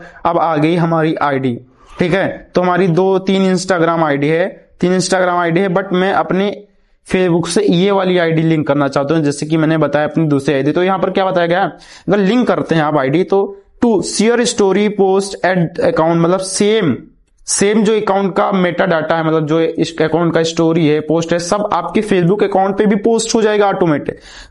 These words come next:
तो यहाँ पर क्या करते हैं, मैं ऐड करने के लिए कंटिन्यू करता हूँ, ठीक है, Continue कर दिया। Continue करने के बाद यहाँ पर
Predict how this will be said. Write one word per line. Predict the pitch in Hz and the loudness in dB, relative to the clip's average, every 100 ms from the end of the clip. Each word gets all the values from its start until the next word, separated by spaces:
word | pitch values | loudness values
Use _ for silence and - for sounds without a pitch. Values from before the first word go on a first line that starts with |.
| - | -2
तो | |
यहाँ | 143 185 208 | 2 2 2
पर | 202 | 0
क्या | 185 196 | 2 0
करते | 190 185 | 0 -2
हैं, | 196 | 0
मैं | 180 170 | 0 0
ऐड | - 165 | -2 0
करने | 165 165 165 | 0 0 0
के | 165 | 0
लिए | 170 | 0
कंटिन्यू | 170 160 147 156 143 | 0 -2 0 0 2
करता | 127 123 127 | 0 -2 -2
हूँ, | 131 | -2
ठीक | 160 | 0
है, | 160 | -2
Continue | 143 147 143 151 147 | 0 0 0 0 0
कर | 151 143 | 0 0
दिया। | 139 135 135 - _ - | 0 0 -4 -12 _ -8
Continue | - 208 214 214 | -2 0 2 2
करने | 202 190 196 | 0 0 0
के | 190 | 0
बाद | 175 | 0
यहाँ | 185 175 | 0 0
पर | 180 | -2